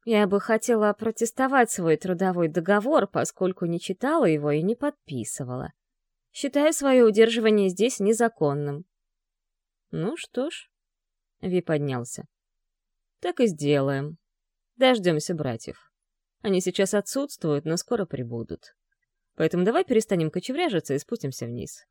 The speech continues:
Лидия заждалась». «Скоро это когда?» «Я больше не допущу промашек. Все эти туманные словечки лучше сразу уточнять. Я должна знать точное время». «Здесь времени нет»,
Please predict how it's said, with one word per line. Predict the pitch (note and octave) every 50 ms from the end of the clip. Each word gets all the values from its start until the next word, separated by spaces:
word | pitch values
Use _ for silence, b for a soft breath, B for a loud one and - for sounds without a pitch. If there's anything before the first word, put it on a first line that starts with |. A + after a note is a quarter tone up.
| _ _
Лидия | - G3+ G#3 F#3+ E3+ C#3+ C#3 C#3 C3 C3 B2+
заждалась». | C3 D3 D#3 D#3 E3 F3+ F3 D#3+ C#3 - - - - - - _ _ _ _ _ _ _ _ _ _ _ _ _ _ _ _ _ _ _ _
«Скоро | - - - C4+ C4 B3+
это | A#3 A3 - G#3+
когда?» | - - G#3+ G3 F#3 D#3+ D#3+ D#3+ D3 F#3+ C#4 - _ _ _ _ _ _ _ _ _ _ _ _ _
«Я | - A3 G3+ G3 F#3
больше | F#3+ G3+ A3 - B3
не | A#3+ A#3+ A#3+
допущу | A3 B3 B3 B3+ B3+ - - F#3
промашек. | E3 - F3 E3+ E3 E3 D#3+ D#3+ - - F3 - _ _ _ _ _ _ _ _ _
Все | _ - - A#3
эти | A3+ - A3+
туманные | - A3+ A3 A3 G#3+ G#3+ G#3+ G#3 G#3+
словечки | - - G#3+ G#3 F#3 G#3+ B3 - - -
лучше | C#4+ G#3+ G#3 - - A#3+
сразу | - G3+ D#3 C3+ B2+ B2+ C#3
уточнять. | C3 B2+ - C#3+ C#3 - - C#3+ C#3 C3 C3 C3+ - - - _ _ _ _ _ _ _ _ _ _ _ _
Я | - B3 A#3
должна | G3+ A3+ G#3+ G#3 F#3+ G#3+ A3 B3+ D4+
знать | C4 A3+ G#3+ A3 A#3 A3+
точное | - F#3 F#3 - - G3+ G3+ G#3 G3+
время». | E3+ E3 D#3 D3+ D3 D3 C#3+ D#3 - _ _ _ _ _ _ _ _ _ _ _ _ _ _ _ _ _ _
«Здесь | - - G3+ G3 F3 - F3+ E3 F3+ F#3+ -
времени | - D#3+ D#3 D#3 D3+ D3+ D3+ D3+ D3+ D3 D3 C#3+
нет», | C#3+ C#3 C3+ B2 A#2+ -